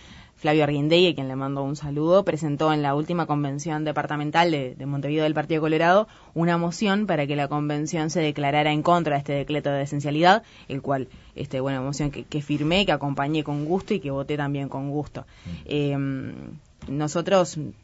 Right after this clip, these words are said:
Speaker 1: por algo nos fuimos de Vamos Uruguay, ¿no? Por, por la disciplina, por la falta de libertad que sentíamos a, a la hora de, de nuestro obrar político,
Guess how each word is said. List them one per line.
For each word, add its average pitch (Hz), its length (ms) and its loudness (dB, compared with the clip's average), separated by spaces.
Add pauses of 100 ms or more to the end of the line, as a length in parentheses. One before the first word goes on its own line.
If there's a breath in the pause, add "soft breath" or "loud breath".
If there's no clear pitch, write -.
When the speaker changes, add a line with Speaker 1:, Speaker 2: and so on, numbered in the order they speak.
(420)
Speaker 1:
por 147 120 0
algo 156 140 2
nos 143 100 0
fuimos 151 160 -2
de 147 80 -2
Vamos 139 220 -6
Uruguay, 143 320 0
¿no? 180 180 -10 (120)
Por, - 180 -14
por 139 160 -8
la 139 80 -2
disciplina, 202 720 -2
por 135 160 -6
la 135 80 -8
falta 139 260 -4
de 131 100 -6
libertad 135 520 0
que 143 80 -8
sentíamos 143 600 -2
a, 131 100 -6
a - 200 -10
la 143 180 0
hora 147 220 2
de, 131 200 -4
de 139 100 -6
nuestro 139 240 -6
obrar 139 220 -4
político, 180 560 -2